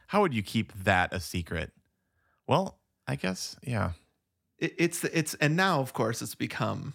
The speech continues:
Speaker 2: a Darth Vader being
Speaker 1: Mm-hmm.
Speaker 2: Luke, fa-, Luke's father situation
Speaker 1: Wait,
Speaker 2: where there's
Speaker 1: what?
Speaker 2: y-, the, it's,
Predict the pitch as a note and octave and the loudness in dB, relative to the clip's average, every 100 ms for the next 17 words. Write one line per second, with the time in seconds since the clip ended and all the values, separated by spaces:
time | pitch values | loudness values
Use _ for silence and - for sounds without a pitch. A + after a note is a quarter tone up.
0 | _ _ _ _ _ - A#2+ A#2 A2 A#2 | _ _ _ _ _ -4 -2 2 2 2
1 | A#2 A2+ G#2+ G2+ A#2+ - _ _ _ C#3+ | 2 0 2 -2 -4 -10 _ _ _ -8
2 | - D3+ E3+ B2 - - - C3 A#2+ - | 4 6 6 2 -4 -4 -2 -2 -2 2
3 | A#2 A#2 A2+ - B2+ - B2 B2+ A#2 A#2+ | 4 4 0 0 0 4 4 6 4 4
4 | A2+ A2+ B2+ D3+ G#3+ - - - - _ | 4 6 4 4 0 -6 -16 -20 -20 _
5 | _ _ _ - D3+ C4 D#3 - D#3 D3+ | _ _ _ -6 -4 2 2 4 2 2
6 | - | -2